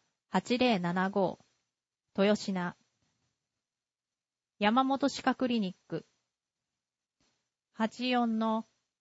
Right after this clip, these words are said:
零零零四。穂高。十七日。矢崎診療所。六二の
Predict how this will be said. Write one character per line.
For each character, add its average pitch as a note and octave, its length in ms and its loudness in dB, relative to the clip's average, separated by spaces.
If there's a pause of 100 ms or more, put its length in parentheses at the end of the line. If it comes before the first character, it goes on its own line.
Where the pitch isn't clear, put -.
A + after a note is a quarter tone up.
(340)
零 B3 260 2
零 A#3+ 220 0
零 F#3 280 0
四。 F#3+ 260 -2 (680)
穂 G3 80 -2
高。 G3 400 0 (1400)
十 B3 240 6
七 - 340 -2
日。 A3+ 440 2 (1500)
矢 B3+ 140 8
崎 A3+ 260 4
診 G3 360 -2
療 G3 240 4
所。 F#3 280 -2 (580)
六 G3 300 0
二 A#3+ 280 0
の A3 280 0